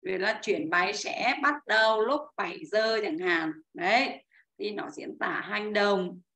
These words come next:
hoặc sự việc xảy ra trong tương lai nhưng có kế hoạch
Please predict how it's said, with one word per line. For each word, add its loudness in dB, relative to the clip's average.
hoặc -2
sự 2
việc 2
xảy -6
ra -2
trong -4
tương -4
lai 2
nhưng -4
có -8
kế -8
hoạch -8